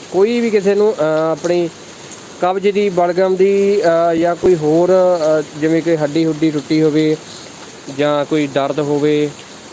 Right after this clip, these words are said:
ਉਹ ਇੱਥੋਂ ਬਹੁਤ ਵਧੀਆ ਇਹ ਇਲਾਜ ਕਰਦੇ ਆ, ਥੈਰੇਪੀ ਕਰਦੇ ਆ ਮਸ਼ੀਨਾਂ ਨਾਲ। ਆ ਕੇ ਕਰਵਾ ਸਕਦਾ। ਪਿੰਡ ਬੁੱਟਰ, ਜ਼ਿਲ੍ਹਾ ਮੋਗਾ। ਤੇ ਉਹ ਬਾਈ ਵੀ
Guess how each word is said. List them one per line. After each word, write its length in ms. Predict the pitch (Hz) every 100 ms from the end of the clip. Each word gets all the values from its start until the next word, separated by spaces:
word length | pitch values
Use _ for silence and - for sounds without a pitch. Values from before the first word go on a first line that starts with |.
| -
ਉਹ 80 | 151
ਇੱਥੋਂ 360 | 151 175 175
ਬਹੁਤ 220 | 156 160 185
ਵਧੀਆ 280 | 175 180
ਇਹ 120 | 170 170
ਇਲਾਜ 280 | 135 131
ਕਰਦੇ 440 | 123 143 143 156 170
ਆ, 100 | 170 - - - - - - - -
ਥੈਰੇਪੀ 340 | 139 135 147
ਕਰਦੇ 340 | 143 156 147 160
ਆ 40 |
ਮਸ਼ੀਨਾਂ 480 | 156 147 151 151 156
ਨਾਲ। 260 | 156 160 156 - - - - - - - - - - - - - 135
ਆ 140 | 131
ਕੇ 140 | 147
ਕਰਵਾ 340 | 147 131 120 120
ਸਕਦਾ। 380 | 139 135 147 156
ਪਿੰਡ 260 | 156 156
ਬੁੱਟਰ, 340 | 143 139 160 156
ਜ਼ਿਲ੍ਹਾ 240 | 147 156
ਮੋਗਾ। 380 | 139 110 117 113 - - - - - - - - - - - - - - - -
ਤੇ 60 | 147
ਉਹ 80 |
ਬਾਈ 300 | 139 139 143
ਵੀ 260 | 147 160